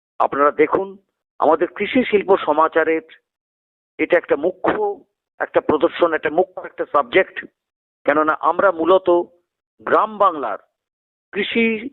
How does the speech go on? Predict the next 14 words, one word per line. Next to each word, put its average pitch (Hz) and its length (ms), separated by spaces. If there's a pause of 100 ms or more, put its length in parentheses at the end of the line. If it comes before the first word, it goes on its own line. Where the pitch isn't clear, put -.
(100)
শিল্পকে 175 520
নিয়ে 147 180 (580)
আমরা 147 220 (100)
সবসময় 170 460
হাইলাইটেড 139 500
করার 135 260
চেষ্টা 151 220 (100)
করি। 196 160 (680)
এবং 185 120 (160)
যেখানে 214 340 (580)
এই 170 220
কৃষি 196 240 (100)
প্রশিক্ষণ 208 420 (100)
শিবির 190 320